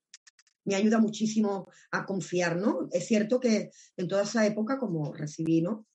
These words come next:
pues, en fin, vi muchos malos tratos, cómo maltrataban a mi madre, ¿no? Vi una serie de circunstancias en mi casa muy dolorosas. Eso lo que hizo fue que yo me encerraba en mí misma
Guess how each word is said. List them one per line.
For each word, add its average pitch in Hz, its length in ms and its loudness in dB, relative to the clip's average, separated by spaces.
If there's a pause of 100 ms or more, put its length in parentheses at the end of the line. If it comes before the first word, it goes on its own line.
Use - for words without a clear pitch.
(180)
pues, - 360 -10
en 139 140 -12
fin, 156 260 -2 (300)
vi 160 220 2
muchos 160 360 0
malos 151 240 -2
tratos, 156 400 -2
cómo 147 160 -2
maltrataban 151 520 0
a 147 40 0
mi 147 140 -2
madre, 156 440 0
¿no? 220 220 -6 (240)
Vi 180 100 -2
una 185 160 0
serie 180 240 0
de 170 80 4
circunstancias 165 640 -2
en 165 60 2
mi 160 100 2
casa 165 240 -4
muy 165 160 2
dolorosas. 165 600 -2 (760)
Eso 185 320 -2
lo 190 140 2
que 170 100 2
hizo 170 200 -2
fue 208 320 -4 (180)
que 180 100 -2
yo 170 80 4
me 175 80 2
encerraba 185 380 -2
en 190 80 -2
mí 185 100 -2
misma 233 500 -2